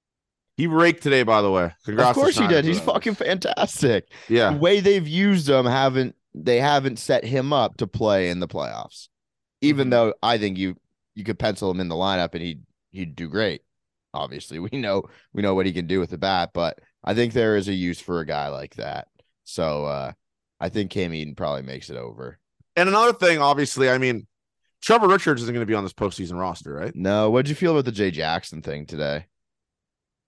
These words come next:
Speaker 1: He's not gonna be there, right? I mean,
Speaker 2: Yeah, he's a free
Speaker 1: like,
Speaker 2: agent
Speaker 1: he's,
Speaker 2: at
Speaker 1: he's
Speaker 2: the
Speaker 1: not
Speaker 2: end of the
Speaker 1: gonna
Speaker 2: year.
Speaker 1: be there, so I, I don't
Speaker 2: I felt
Speaker 1: I
Speaker 2: kinda,
Speaker 1: feel
Speaker 2: I felt kinda
Speaker 1: terrible.
Speaker 2: bad for him.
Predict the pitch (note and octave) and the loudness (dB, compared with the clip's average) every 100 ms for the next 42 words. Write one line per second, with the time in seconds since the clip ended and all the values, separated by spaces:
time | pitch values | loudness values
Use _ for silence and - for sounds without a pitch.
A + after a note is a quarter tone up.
0 | _ _ _ - C#3 E3+ G3+ F3+ E3 A#2+ | _ _ _ -12 -6 2 4 4 2 0
1 | C3 B2 B2 C#3 - _ _ G2 A2+ C#3+ | 2 4 4 2 -4 _ _ 2 4 4
2 | - B2+ C3+ B2+ A#2+ D2+ D#2+ D#2 F2 F2+ | 0 -4 -2 -4 -6 -6 -4 -4 -8 -12
3 | B2 C#3 E3 D#3+ D3+ D3+ D#3+ D#3+ D3+ C#3 | -4 -2 0 -2 -2 -2 0 0 -2 -4
4 | D#3 C3 B2+ A2 G2 F#2+ - F#2+ G#2+ - | -4 -4 -2 -2 -2 -6 -8 -4 -4 -4
5 | A#2 A#2+ A#2 - _ _ _ _ _ _ | -2 -2 -6 -10 _ _ _ _ _ _
6 | - G#2 E3+ D3 D#3 C3+ A3 F#3+ - D3+ | -8 0 0 2 0 2 4 2 2 2
7 | C3+ C3 C3 G2 - F#2+ F#2 F2 - D#2+ | 4 4 2 0 0 0 0 -4 -6 -4
8 | E2+ F2+ F#2 | -2 -2 -4